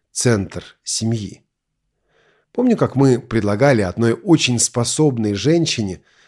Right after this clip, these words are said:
заняться церковным служением. Она отказалась. И знаете, как она аргументировала свой отказ? Она говорит: "Вы знаете, я миссионер в детской, и там на меня смотрят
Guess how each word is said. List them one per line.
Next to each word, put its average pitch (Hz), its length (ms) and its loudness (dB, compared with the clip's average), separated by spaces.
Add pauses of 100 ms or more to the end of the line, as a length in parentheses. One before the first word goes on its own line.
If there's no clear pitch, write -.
заняться 127 580 0
церковным 107 720 -2
служением. 104 600 -6 (580)
Она 185 280 4
отказалась. 156 960 0 (400)
И 104 60 -6
знаете, 214 340 4
как 180 160 -4
она 160 240 4
аргументировала 143 1120 0
свой 120 320 -2
отказ? - 640 -4 (560)
Она 120 220 -2
говорит: 123 400 2
"Вы 117 160 -8
знаете, 170 400 0
я 131 240 0
миссионер 135 800 0
в 101 200 -10
детской, - 800 -2 (360)
и 202 100 -8
там 175 360 2
на 120 60 0
меня 120 260 0
смотрят 127 600 -4